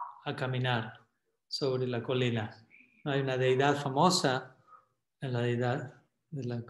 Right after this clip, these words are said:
la, la colina, la deidad de Madhavendra Puri, y hay un, la historia de esa deidad es famosa, y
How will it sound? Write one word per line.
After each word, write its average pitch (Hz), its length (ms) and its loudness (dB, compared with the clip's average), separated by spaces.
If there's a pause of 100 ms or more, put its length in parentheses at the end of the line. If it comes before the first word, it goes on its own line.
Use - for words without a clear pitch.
(240)
la, 131 260 -8 (220)
la 139 120 -6
colina, 135 360 2
la 131 140 -2
deidad 131 220 4
de 135 80 8
Madhavendra 131 600 4
Puri, 131 340 6
y 165 80 0
hay 135 140 4
un, 127 180 -2 (400)
la 139 140 4
historia 175 460 8
de 123 80 4
esa - 120 -2
deidad 131 240 4
es 127 100 -2
famosa, 139 540 2
y 131 80 0